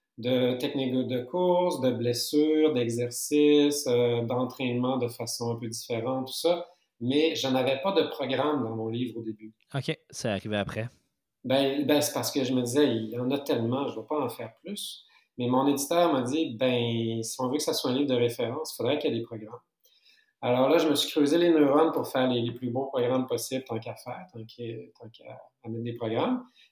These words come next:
Speaker 1: Puis là, ben, c'est devenu, euh, Courir mieux. Puis finalement, ben voilà, ça, ça, ça a très bien fonctionné. Ça a amené beaucoup, beaucoup de, de mouvements, de questions, de discussions, de conférences, tout ça.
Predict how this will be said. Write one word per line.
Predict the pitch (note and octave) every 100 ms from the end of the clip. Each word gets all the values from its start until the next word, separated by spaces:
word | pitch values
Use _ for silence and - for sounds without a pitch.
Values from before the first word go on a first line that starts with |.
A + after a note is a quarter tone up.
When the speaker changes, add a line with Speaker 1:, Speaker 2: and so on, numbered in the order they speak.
| _
Speaker 1:
Puis | -
là, | C3 E3
ben, | D#3+ C#3+ C#3 C3+ C3
c'est | -
devenu, | C3 B2+ C3+ D#3 D3
euh, | B2
Courir | - D#3+ F3+
mieux. | E3+ C#3+ F#3+ B3+ - - - _ _
Puis | - A#2+
finalement, | A#2 B2+ A#2 A#2+ B2
ben | A#2 A2+ A2
voilà, | A2+ G2+ G2+
ça, | - A2+ G#2+ G#2 G#2
ça, | - A#2 G#2+ G#2 G#2 - -
ça | -
a | A2+
très | - A2
bien | G#2+ A2+ A2+
fonctionné. | A#2 A2 - A2+ G#2+ A2+ -
Ça | - G#2+
a | G#2+ G#2+ A#2
amené | A2 A2+
beaucoup, | A2+ A#2 B2+ - A#2+
beaucoup | A#2 - A#2+
de, | A2+ A2 G#2+ - -
de | A#2
mouvements, | A#2 A2+ A2+ A2+ A#2
de | A#2
questions, | A2+ A#2 - - A2 A2
de | G#2+
discussions, | G#2+ - - A#2+ G#2+
de | G#2+
conférences, | A2 A#2 A2 - G#2+ A2 G#2+ A#2 -
tout | - - A#2
ça. | B2 B3+